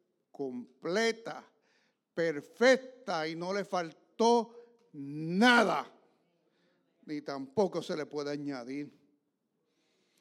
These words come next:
Y cuando él dijo: "Consumado es", en esa hora los demonios quedaron derrotados.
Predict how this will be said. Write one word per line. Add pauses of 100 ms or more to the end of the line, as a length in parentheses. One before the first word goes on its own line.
(320)
Y
cuando
él
dijo:
"Consumado
es", (360)
en
esa
hora
los
demonios
quedaron
derrotados.